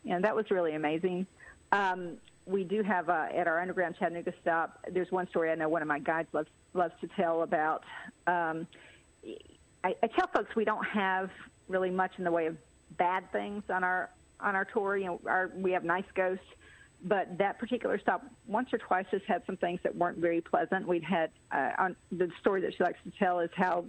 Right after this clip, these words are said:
she'd had a little boy along on her tour, and the, the kid was, like, he was young, you know, he was three or four. He wasn't even paying attention to the tour 'cause he didn't know he was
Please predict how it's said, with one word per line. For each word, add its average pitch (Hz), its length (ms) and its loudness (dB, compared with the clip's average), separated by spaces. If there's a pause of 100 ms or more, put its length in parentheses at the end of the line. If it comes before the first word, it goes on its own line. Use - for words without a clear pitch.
(100)
she'd 202 180 -4
had 196 140 2
a - 20 -6
little 180 180 2
boy 233 300 2
along 170 260 0
on 160 100 0
her 170 100 0
tour, 214 200 0
and 208 80 0
the, 220 80 2 (220)
the 240 100 2
kid 277 240 -2
was, 226 140 0
like, 170 200 0
he 175 100 0
was 165 120 -2
young, - 240 -2
you - 120 -12
know, 139 60 -4
he - 40 -2
was 185 140 -4
three 190 120 2
or 180 140 -2
four. 165 160 2
He 170 60 0
wasn't 208 240 0
even 185 100 0
paying 180 220 0
attention 170 300 -12
to - 60 -16
the 160 60 0
tour 156 260 -2
'cause - 160 -8
he 233 80 2
didn't 214 160 0
know 165 200 2
he 165 100 -4
was 170 100 -2